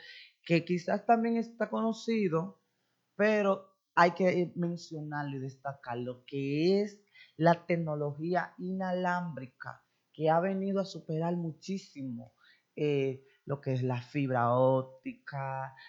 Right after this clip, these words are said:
lo que es, eh, la conexión Wi-Fi y todo esto. Gracias a la tecnología inalámbrica, los trabajadores pueden conectarse desde cualquier lugar, de viaje, en ocasiones,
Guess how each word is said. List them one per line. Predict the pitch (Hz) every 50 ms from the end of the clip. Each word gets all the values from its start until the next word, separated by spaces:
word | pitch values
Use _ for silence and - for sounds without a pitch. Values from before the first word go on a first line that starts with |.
| - _
lo | - 147 147 143
que | - - 131 131 131 135 135 135 139
es, | 143 139 - - _ - - - _ _
eh, | - 143 135 131 127 131 - _ _ _ _
la | - 143 139 -
conexión | 139 139 139 139 - - 143 135 135
Wi-Fi | 131 135 135 135 139 - - 151 139 139 143 143 147 -
y | 139
todo | - - 143 135 131 139 135 123
esto. | 117 113 117 117 - - - - _ _ _ _ _ _ _ _ _ _ _ _ _ _ _ _ _ _ _ _ _ _ _ _ _ _ _ _ _ _ _ _
Gracias | - 147 170 175 196 202 - - 240 233 - -
a | 208 190
la | 180 175 170 -
tecnología | - 170 165 165 165 160 156 156 175 180 196 - -
inalámbrica, | - 202 208 208 185 156 139 131 127 127 120 120 - - 131 123 117 - - - _ _
los | - 208 240 233
trabajadores | 233 190 170 156 156 151 147 143 143 147 151 151 151 147
pueden | 147 - 151 151 170 160
conectarse | - 175 175 175 170 - - - 151 160 165 - - 180
desde | 170 - 143 143 139 - - 139 135
cualquier | - 131 127 - - 127 127 135
lugar, | 131 135 139 131 135 120 107 107 101 - _ _ _ _
de | - 147 147 139
viaje, | 131 143 147 147 135 127 131 123 117 113 - - _ _ _ -
en | 147 160 156 156
ocasiones, | 156 156 - 151 151 147 - - 185 196 214 214 214 220 220 220